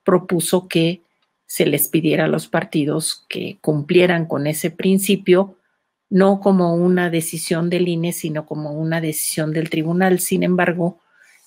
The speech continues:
eh, pues no está muy claro hasta que veamos la resolución, porque hay confusión, puesto que hubo magistrados que no estuvieron de acuerdo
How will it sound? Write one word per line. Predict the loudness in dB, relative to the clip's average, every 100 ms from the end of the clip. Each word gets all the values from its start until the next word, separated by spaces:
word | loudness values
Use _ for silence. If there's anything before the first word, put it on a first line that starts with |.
| -4
eh, | 0 2 0 -4 _
pues | 2 2 2
no | 0
está | 0 0 -2
muy | -2
claro | 0 0 2 2
hasta | 0 -4 -2
que | -4
veamos | -2 0 4 4 4 0 -4
la | -6
resolución, | -6 -8 -8 -8 -6 -4 -4 -4 -10 -10
porque | -10 -4 -4 -2 -2
hay | -2 -2 -8 _ _
confusión, | 0 0 0 -2 2 2 2
puesto | 2 -2 -2 -4
que | -2
hubo | -2 0
magistrados | 0 -2 -6 -6 -2 -2 -2 -4
que | -6
no | -6
estuvieron | -6 -6 -4 -4 -4
de | -4
acuerdo | -2 -2 0 -4